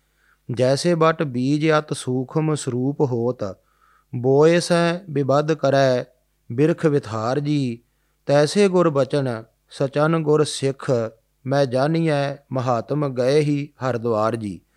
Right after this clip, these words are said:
ਜੈਸੇ ਮਦ ਪੀਅਤ ਨਾ ਜਾਨੀਐ ਮਰਮ ਤਾਕਾਓ, ਪਾਛੇ ਮਤ ਵਾਰੋ ਹੋਏ ਸ਼ਕੇ ਸ਼ਕ ਜਾਤ ਹੈ। ਜੈਸੇ ਨਾਰ ਭੇਟਤ ਪਤਾਰ ਕੋ ਨਾ ਜਾਣੇ ਭੇਦ,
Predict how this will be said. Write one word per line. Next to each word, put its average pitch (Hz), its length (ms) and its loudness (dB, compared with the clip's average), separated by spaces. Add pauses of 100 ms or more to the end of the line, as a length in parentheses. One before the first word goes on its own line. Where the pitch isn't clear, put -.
(520)
ਜੈਸੇ 143 400 4
ਮਦ 170 280 2
ਪੀਅਤ 160 440 0
ਨਾ 165 220 0
ਜਾਨੀਐ 151 540 0
ਮਰਮ 139 360 0
ਤਾਕਾਓ, 120 720 -2 (580)
ਪਾਛੇ 143 400 2
ਮਤ 160 280 2
ਵਾਰੋ 139 440 4
ਹੋਏ 143 260 2
ਸ਼ਕੇ 143 420 -2
ਸ਼ਕ 131 300 -4
ਜਾਤ 113 380 -4
ਹੈ। 120 440 -2 (500)
ਜੈਸੇ 139 500 2
ਨਾਰ 143 420 4
ਭੇਟਤ 135 520 -4
ਪਤਾਰ 123 760 -2
ਕੋ 151 220 -4
ਨਾ 160 140 2
ਜਾਣੇ 127 440 -2
ਭੇਦ, 113 640 -4